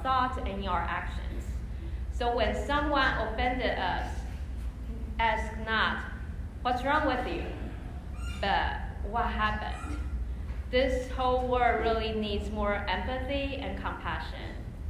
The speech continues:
And that change can really start with us, start with you and me. And finally, let's focus on progress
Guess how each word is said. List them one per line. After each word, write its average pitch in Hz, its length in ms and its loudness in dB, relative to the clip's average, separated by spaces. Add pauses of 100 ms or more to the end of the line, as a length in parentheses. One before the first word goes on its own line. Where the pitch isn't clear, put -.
And 202 220 -4
that 262 420 2
change 214 400 -2 (100)
can 190 220 -2
really 185 280 -2
start 180 320 -2
with 170 140 -4
us, 170 300 -2 (260)
start 190 260 0
with 190 220 -4
you 185 80 -4
and 175 200 0
me. 165 180 -4 (880)
And 208 180 -2
finally, 262 600 4
let's 226 320 2
focus 262 420 2
on 220 280 2
progress 226 720 0